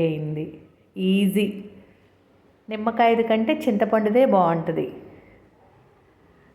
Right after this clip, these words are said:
ఆరిన అన్నంలో మనం ఆ చింతపండు పేస్ట్ వేసుకోవాలి, వేసి కలపాలి.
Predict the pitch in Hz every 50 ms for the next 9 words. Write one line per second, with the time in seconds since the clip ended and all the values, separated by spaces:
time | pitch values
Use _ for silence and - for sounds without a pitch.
0 | _ _ _ - _ _ _ _ _ _ _ _ _ _ _ _ _ _ _ _
1 | _ _ _ 220 220 214 220 233 247 240 240 233 226 220 214 208 214 233 247 254
2 | 269 311 381 403 359 294 247 226 220 214 208 208 202 208 240 226 226 226 233 233
3 | 233 220 214 214 - 226 214 220 220 220 - 233 202 190 190 - - 170 165 160
4 | 156 156 156 156 165 165 - - - 226 214 214 220 220 - 381 427 403 - -
5 | - 196 175 180 - 185 180 165 156 160